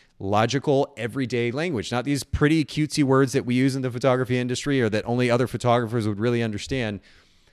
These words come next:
Think about how a potential client is gonna search for you on Google and what words they would use to search for you on Google.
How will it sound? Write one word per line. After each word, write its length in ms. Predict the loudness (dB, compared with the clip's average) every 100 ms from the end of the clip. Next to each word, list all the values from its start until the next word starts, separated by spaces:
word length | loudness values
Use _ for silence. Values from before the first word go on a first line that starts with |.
| _
Think 240 | -2 -2 0
about 400 | 4 4 4 0
how 460 | -6 0 4 4 2
a 180 | 0 0
potential 400 | 0 -2 -2 -4
client 300 | -2 -2 -2
is 80 | -4
gonna 180 | -6
search 320 | -6 -4 -6 -6
for 120 | -6
you 220 | -4 -4
on 260 | -4 -6 -6
Google 360 | -6 -8 -10 _ _ -8
and 160 | -4
what 220 | 2 2 4
words 280 | 0 0
they 100 | -2
would 180 | -2 -4
use 280 | -4 -4 -4
to 100 | -8
search 260 | -6 -6 -4
for 140 | -2
you 160 | -2 -2
on 140 | -4
Google. 380 | -2 -2 -2